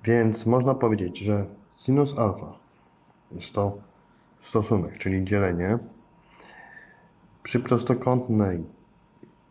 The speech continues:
naprzeciw danego kąta, tutaj jest na-, naprzeciw danego kąta alfa, do przeciwprostokątnej. Cosinus B jest to stosunek przy prostokątnej, przy kącie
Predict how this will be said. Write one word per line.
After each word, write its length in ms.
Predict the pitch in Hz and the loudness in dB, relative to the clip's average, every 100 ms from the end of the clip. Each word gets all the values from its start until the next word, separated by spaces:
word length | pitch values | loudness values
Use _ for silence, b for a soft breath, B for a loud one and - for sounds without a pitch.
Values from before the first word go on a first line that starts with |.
| _ _ _ _ - | _ _ _ _ -2
naprzeciw 540 | 117 113 113 120 110 | 0 0 -2 -4 -2
danego 380 | 107 107 101 104 | 2 2 2 -4
kąta, 320 | 101 92 87 | -6 -6 -6
tutaj 280 | 87 95 98 | -10 -6 -4
jest 220 | 90 - | -4 -6
na-, 140 | 92 95 | -6 -6
naprzeciw 480 | - 95 - 107 98 | -6 -10 -6 -4 -2
danego 280 | 98 95 - - | -2 -4 -8 -10
kąta 320 | - 104 85 | -4 -4 -2
alfa, 460 | 95 87 - 85 - _ _ B B B B 107 | -4 -4 -8 -10 -12 _ _ B B B B -4
do 320 | 104 110 82 | 2 2 0
przeciwprostokątnej. 1160 | - 107 107 - 101 - - 85 - 87 82 92 _ _ _ B B - | -4 -6 -6 -8 -10 -8 -8 -10 -10 -10 -10 -10 _ _ _ B B -14
Cosinus 420 | 104 135 131 117 | -4 2 4 2
B 280 | 107 92 76 - _ _ B B B B - | 0 0 -2 -10 _ _ B B B B -14
jest 120 | - | -4
to 100 | 117 | -2
stosunek 680 | 110 117 - 107 87 87 - - _ _ _ _ _ _ _ _ _ _ _ | 0 -2 2 0 0 -4 -12 -20 _ _ _ _ _ _ _ _ _ _ _
przy 180 | - 123 | -2 0
prostokątnej, 1000 | - 110 - 110 117 113 - 98 85 82 - _ - | 2 0 0 0 2 0 0 -4 -4 -6 -12 _ -16
przy 240 | - - | -6 -2
kącie 540 | 117 107 95 - 85 | 2 2 0 -2 -8